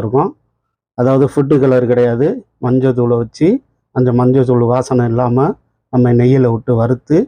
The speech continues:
செம்ம டேஸ்டா செஞ்சுருக்கிறோம். நீங்களும் செஞ்சு பாருங்க. நல்ல குழந்தைக்கெல்லாம் கொடுத்து பாருங்க. நல்லா விரும்பி சாப்பிடுவாங்க.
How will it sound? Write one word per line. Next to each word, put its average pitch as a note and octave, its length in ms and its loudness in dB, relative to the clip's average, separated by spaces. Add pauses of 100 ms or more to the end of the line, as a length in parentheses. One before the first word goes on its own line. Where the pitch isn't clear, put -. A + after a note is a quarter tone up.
(460)
செம்ம C#3+ 340 0
டேஸ்டா D3+ 380 0
செஞ்சுருக்கிறோம். A#2+ 540 -2 (180)
நீங்களும் B2 380 0
செஞ்சு A#2+ 260 -2
பாருங்க. A#2 240 -2 (720)
நல்ல A#2+ 200 2 (120)
குழந்தைக்கெல்லாம் A#2+ 560 0
கொடுத்து A#2 260 -4
பாருங்க. A2+ 240 -2 (200)
நல்லா A#2+ 240 0
விரும்பி A#2+ 300 0
சாப்பிடுவாங்க. A#2+ 520 -4